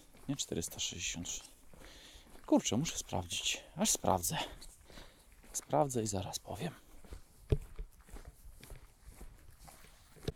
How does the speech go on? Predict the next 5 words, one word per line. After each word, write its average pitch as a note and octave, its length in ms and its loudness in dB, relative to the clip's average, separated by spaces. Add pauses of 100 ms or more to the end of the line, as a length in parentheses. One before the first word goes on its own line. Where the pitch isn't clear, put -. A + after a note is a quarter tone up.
(920)
Chwilę G2+ 340 2
mnie F#2+ 180 4
nie F2+ 100 4
było, G2 340 6 (2000)
e, G#2 460 4